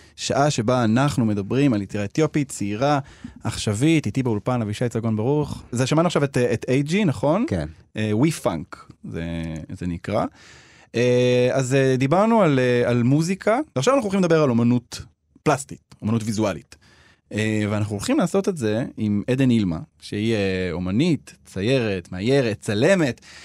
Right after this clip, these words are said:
Speaker 1: אה, בת עשרים ושש, היא גדלה בבאר שבע. אה, היצירה שלה, וזה עכשיו פרשנות שלי לגמרי, משלבת בין מסורת לעתידנות. אה, יש לה מנעד מאוד, מאוד, מאוד רחב של יצירה. תמיד קשה לדבר קצת ברדיו על יצירה פלסטית.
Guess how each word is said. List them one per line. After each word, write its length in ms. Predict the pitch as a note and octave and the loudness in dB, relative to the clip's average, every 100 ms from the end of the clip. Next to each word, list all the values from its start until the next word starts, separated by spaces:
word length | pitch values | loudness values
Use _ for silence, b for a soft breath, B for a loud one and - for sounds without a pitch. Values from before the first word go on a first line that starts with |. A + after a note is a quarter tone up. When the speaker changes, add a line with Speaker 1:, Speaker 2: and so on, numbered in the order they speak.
| B - | B -4
Speaker 1:
אה, 100 | A#2 | -2
בת 120 | A#2+ | -2
עשרים 220 | A#2 B2+ A#2 | -2 0 0
ושש, 260 | A2 A3 | 2 0
היא 80 | B2 | 0
גדלה 240 | A2 C3 E3+ | 2 2 2
בבאר 260 | C3+ G#2+ | 2 0
שבע. 520 | G#2 G3 A3+ G3 G3 F#3 B B B - | 0 2 4 4 2 0 B B B -2
אה, 400 | A#2+ A#2+ A#2+ A#2+ | 2 4 2 2
היצירה 480 | B2 A#2 - C3+ F3+ | 0 -2 0 2 2
שלה, 260 | - F#3+ F3+ | 2 2 4
וזה 160 | B2 C3 | 2 0
עכשיו 200 | - C3 | -2 -4
פרשנות 500 | B2+ A#2 - A#2+ C3+ | -4 -4 0 2 2
שלי 180 | C3+ A#2+ | 2 0
לגמרי, 480 | A2 G#2 D3+ F#3 D3 | 0 2 2 2 2
משלבת 480 | A2+ B2+ C3+ C#3+ A#2 | 0 2 2 2 0
בין 180 | C3+ B2 | 0 2
מסורת 640 | A2+ - D#3+ D3+ C#3 - | 0 2 2 4 2 0
לעתידנות. 920 | A2 G#2+ - G#2+ G2+ A2+ F#3 F3 - - B B B A#2 | -2 -2 -2 -2 0 2 4 2 -2 -14 B B B -2
אה, 60 | |
יש 260 | A#2 A2+ A2+ | 0 0 2
לה 60 | |
מנעד 220 | A#2+ B2 A#2 | 2 2 2
מאוד, 220 | C3 E3+ | 2 4
מאוד, 140 | D3+ | 4
מאוד 140 | C#3+ A#2+ | 4 2
רחב 180 | A#2 A#2+ | -2 -2
של 140 | A2+ | -4
יצירה. 280 | G#2+ D#3 G3 | -4 -2 0
תמיד 200 | F3+ G3 | 0 0
קשה 180 | F3 D#3+ | 0 2
לדבר 260 | C3 B2+ | 2 0
קצת 160 | A#2+ A#2 | 0 -2
ברדיו 340 | A2 A#2 A#2 | 0 0 2
על 60 | G#2 | 0
יצירה 300 | - A#2 G#2+ | -2 -4 -2
פלסטית. 580 | A#2+ D#3 - C#4+ C#4+ | 0 -2 -2 -4 -4